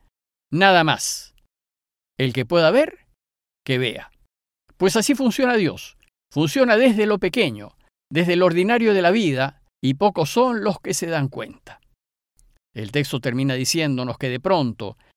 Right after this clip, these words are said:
en torno al ángel, apareció una legión del ejército celestial que alababa a Dios diciendo: "Gloria a Dios en el cielo y en la tierra paz a los hombres que ama el Señor".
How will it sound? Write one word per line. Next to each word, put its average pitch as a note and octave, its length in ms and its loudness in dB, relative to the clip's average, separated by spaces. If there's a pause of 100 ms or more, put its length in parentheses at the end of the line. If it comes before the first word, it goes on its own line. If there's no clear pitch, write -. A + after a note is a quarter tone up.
en B2+ 160 -6
torno D#3+ 240 0
al E3+ 80 0
ángel, C#3+ 540 -2 (340)
apareció D3+ 420 0
una A#3+ 160 4
legión A3+ 320 0
del F#3 140 2
ejército F#3 480 -2
celestial E3 500 -2
que G3+ 140 -4
alababa E3 300 4
a E3 40 4
Dios E3+ 180 0
diciendo: C3 680 -2 (640)
"Gloria A3 360 8
a - 20 4
Dios A3 200 0
en G3 100 0
el F#3+ 120 -2
cielo G#3 420 2
y D3+ 80 2
en D#3+ 80 -2
la D#3 80 0
tierra F3+ 320 2
paz F#3 200 -2
a E3+ 40 2
los D#3 220 -2
hombres G3 400 0
que D#3 160 -2
ama D3+ 200 0
el C3+ 80 -6
Señor". A2+ 480 -10